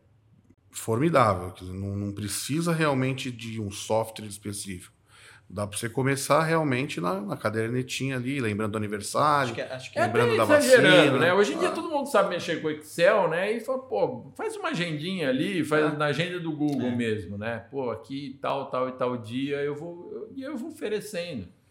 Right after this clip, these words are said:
Speaker 1: É isso mesmo.
Speaker 3: Aí tem software que faz isso depois, mas você pode começar sem ter aquele investimento, aquela ansiedade
Speaker 1: Exato,
Speaker 3: que você
Speaker 1: exato,
Speaker 3: teve quando
Speaker 1: exato.
Speaker 3: vai, "Ah, vai acabar o comércio", né? Não, não precisa.
Speaker 2: É, eu acho
Speaker 3: Com
Speaker 2: que tem,
Speaker 3: calma.
Speaker 2: eu acho que tem aí uma coisa, então, de um exercício, né, de, de,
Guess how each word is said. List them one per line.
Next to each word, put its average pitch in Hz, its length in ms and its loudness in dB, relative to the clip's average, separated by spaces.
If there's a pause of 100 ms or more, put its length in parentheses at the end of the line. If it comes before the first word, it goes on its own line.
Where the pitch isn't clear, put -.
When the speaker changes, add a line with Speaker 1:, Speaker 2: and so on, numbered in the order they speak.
Speaker 1:
É 113 120 -10
isso - 160 -14
mesmo. 117 340 -8
Speaker 3:
Aí 294 200 4
tem 311 180 -2
software 196 520 8
que - 60 -10
faz 143 260 4
isso 127 320 -2
depois, 127 640 0
mas 185 180 -8
você 247 100 -4
pode 240 320 0
começar 165 560 -2
sem 143 300 -6
ter 131 380 -4
aquele 139 280 -2
investimento, 127 760 -4
aquela 120 240 -2
ansiedade 127 520 6
Speaker 1:
Exato, 123 100 -6
Speaker 3:
que - 60 -12
você 143 80 0
Speaker 1:
exato, 113 200 2
Speaker 3:
teve 127 180 2
quando 131 180 -2
Speaker 1:
exato. 131 160 2
Speaker 3:
vai, 131 120 4
"Ah, - 20 0
vai 127 180 2
acabar 123 300 0
o 123 80 2
comércio", 110 600 -8
né? 110 100 -16 (440)
Não, 262 200 0
não 135 80 -2
precisa. 165 580 -10
Speaker 2:
É, 185 180 -10
eu 151 80 -2
acho 170 160 -4
Speaker 3:
Com 190 60 -8
Speaker 2:
que 190 60 -6
tem, 175 180 -6
Speaker 3:
calma. 196 280 0
Speaker 2:
eu 123 60 -6
acho 127 160 -10
que 143 80 -14
tem 151 300 -6
aí 139 300 -6
uma 127 140 -8
coisa, 123 300 -8
então, 120 320 -10
de 131 120 -12
um 127 100 -6
exercício, 135 840 -8
né, 107 220 -8
de, 101 300 -12
de, 92 260 -14